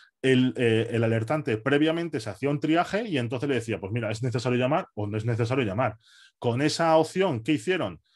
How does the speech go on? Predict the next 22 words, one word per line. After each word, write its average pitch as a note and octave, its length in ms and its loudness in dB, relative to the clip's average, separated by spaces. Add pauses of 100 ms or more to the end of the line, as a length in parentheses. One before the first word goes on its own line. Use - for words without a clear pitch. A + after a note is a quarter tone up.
(160)
Ahorrarse A#2+ 580 0
prácticamente B2 600 -4
el A#2 60 -2
sesenta A2 340 -4
y G#2 40 0
cinco A#2+ 280 -2
por A#2 100 -2
ciento A2 240 -2
de A2 80 0
las D2 100 -8
llamadas. - 480 -18 (1700)
¿Qué D#3+ 120 2
pasó F3+ 300 4
en F3+ 100 4
el, E3 500 6
en E3 140 4
el D#3+ 140 2
covid? C#3+ 360 0
Pues A#2 160 -2
evidentemente C3+ 460 0
este C3+ 320 -2
es, A#2+ 240 -10